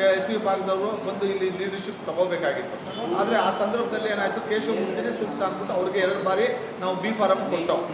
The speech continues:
ಆದ್ರೆ ಕಳೆದ ಬಾರಿ, ಆ, ಫಸ್ಟ್ ಮೊದಲನೇ ಬಾರಿ ಎರಡ್ ಸಾವಿರದ ಎಂಟರಲ್ಲಿ ಸ್ವಲ್ಪ ಚ-, ಸುಮಾರು ಒಂದು ಇಪ್ಪತ್ತೈದು ಸಾವಿರ, ಇಪ್ಪತ್ತಾರು ಸಾವಿರ ಓಟ್ ತಗೊಂಡು, ನೆಕ್ಸ್ಟ್ ಇನ್ನೂ ಸ್ವಲ್ಪ ಜಾಸ್ತಿ ತಗೊಂಡು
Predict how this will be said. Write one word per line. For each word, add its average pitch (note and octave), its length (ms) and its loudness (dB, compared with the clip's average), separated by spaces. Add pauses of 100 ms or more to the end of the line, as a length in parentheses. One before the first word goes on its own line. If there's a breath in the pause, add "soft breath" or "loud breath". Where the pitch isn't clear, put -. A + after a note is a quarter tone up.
(180)
ಆದ್ರೆ - 360 0
ಕಳೆದ G#3 200 2
ಬಾರಿ, G#3 400 2
ಆ, F#3 140 2
ಫಸ್ಟ್ F#3 420 0
ಮೊದಲನೇ G#3+ 400 0
ಬಾರಿ G3+ 240 4
ಎರಡ್ G3 200 2
ಸಾವಿರದ G3+ 200 2
ಎಂಟರಲ್ಲಿ G#3 380 -2
ಸ್ವಲ್ಪ - 460 -4
ಚ-, F3+ 760 0
ಸುಮಾರು G3+ 260 0
ಒಂದು F#3 260 2
ಇಪ್ಪತ್ತೈದು F#3 440 0
ಸಾವಿರ, F3+ 160 0
ಇಪ್ಪತ್ತಾರು F3+ 440 -2
ಸಾವಿರ F3+ 180 0
ಓಟ್ F3+ 180 -2
ತಗೊಂಡು, E3+ 540 -4
ನೆಕ್ಸ್ಟ್ F#3+ 260 -4
ಇನ್ನೂ G#3+ 260 0
ಸ್ವಲ್ಪ A3 220 -2
ಜಾಸ್ತಿ F3 340 0
ತಗೊಂಡು F#3+ 340 -2